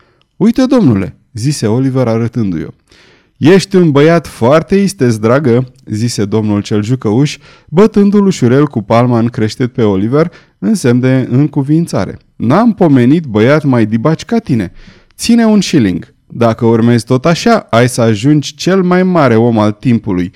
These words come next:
Și acum, vino încoace să te înveți să scoți semnele de pe batiste.”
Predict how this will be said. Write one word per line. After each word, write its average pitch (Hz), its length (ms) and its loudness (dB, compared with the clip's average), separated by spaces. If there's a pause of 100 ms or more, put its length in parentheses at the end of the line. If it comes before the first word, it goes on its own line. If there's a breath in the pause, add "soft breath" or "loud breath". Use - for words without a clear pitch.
(320 soft breath)
Și - 160 -4
acum, 220 540 0
vino 220 260 0
încoace 170 380 0
să 160 160 -2
te 131 100 -2
înveți 117 400 0
să 110 140 -2
scoți - 520 -4
semnele 123 440 0
de 123 120 0
pe 131 140 -2
batiste.” - 580 -4